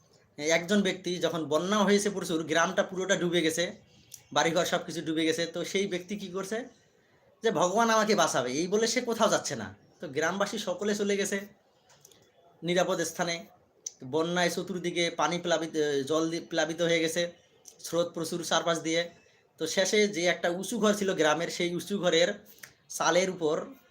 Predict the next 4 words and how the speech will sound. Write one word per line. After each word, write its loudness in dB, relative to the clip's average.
সেই -2
ব্যক্তি 0
উঠেছে -6
এবং 0